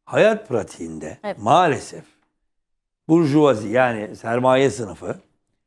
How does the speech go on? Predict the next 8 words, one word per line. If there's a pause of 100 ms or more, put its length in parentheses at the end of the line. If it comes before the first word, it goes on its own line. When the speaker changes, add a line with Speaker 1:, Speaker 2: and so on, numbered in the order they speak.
(380)
Speaker 1:
ilk
başta
kalkınma
döneminde (920)
biraz
işçileri
ezmek
ister.